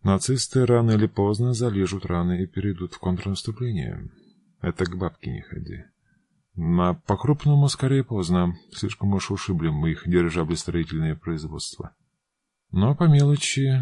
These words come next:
гадить наверняка начнут в самом ближайшем будущем. А вот нам противопоставить им на данный момент, по сути, нечего. С греческими крылатыми воинами из гвардии Полиса,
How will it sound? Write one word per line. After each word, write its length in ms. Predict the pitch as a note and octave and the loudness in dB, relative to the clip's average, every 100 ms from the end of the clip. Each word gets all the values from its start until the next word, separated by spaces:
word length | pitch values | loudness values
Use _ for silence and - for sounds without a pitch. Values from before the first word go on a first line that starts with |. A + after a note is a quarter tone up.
| A#2 | 0
гадить 420 | F#2 F#2 F#2 F#2 | 2 2 0 0
наверняка 520 | F#2 F#2 F2+ E2 E2+ | 2 2 2 0 0
начнут 400 | E2 D#2+ - D#2+ | 0 0 0 -4
в 100 | - | -4
самом 280 | - F2+ F#2 | -2 0 0
ближайшем 680 | F#2 E2+ D2 C#2 C#2 C2 C2+ | -2 -4 -4 -4 -6 -8 -8
будущем. 560 | C#2 B1+ - - - - - - - | -8 -8 -10 -10 -10 -12 -16 -12 -2
А 140 | F2 | 2
вот 280 | F2 F2+ - - - - | 4 2 0 -12 -12 -6
нам 420 | E2+ F2 F2 E2 | 0 2 2 0
противопоставить 1000 | D#2+ F2 F2 E2 F2 - B2 B2 B2 - | -2 -6 -4 -4 -4 -4 -4 -2 -4 -4
им 140 | A#2 A2+ | -4 -2
на 120 | A2 | -2
данный 200 | G#2+ G#2 | 0 0
момент, 520 | G2+ G#2 G2+ - - - | 0 -2 -4 -10 -18 -10
по 120 | D#2 | -8
сути, 420 | - F#2+ F2+ G#2 | -8 -8 -8 -4
нечего. 760 | F#2+ D2+ D2 - - C#2 C#2+ - _ _ _ _ _ _ _ _ | -2 -2 -4 -6 -8 -6 -8 -10 _ _ _ _ _ _ _ _
С 120 | - | -6
греческими 600 | F2+ F#2+ F#2 - G2 F#2+ | 0 2 2 0 2 2
крылатыми 560 | F2 F#2+ F#2+ F#2 F#2 F#2 | 2 2 2 2 4 2
воинами 560 | E2+ F#2 F#2 F2+ F2 F2+ | 4 2 4 2 2 2
из 100 | E2 | 0
гвардии 440 | F2 E2+ D2+ F2 | -2 -2 -2 -2
Полиса, 600 | - G#2 G2 - - | -2 -4 -4 -6 -6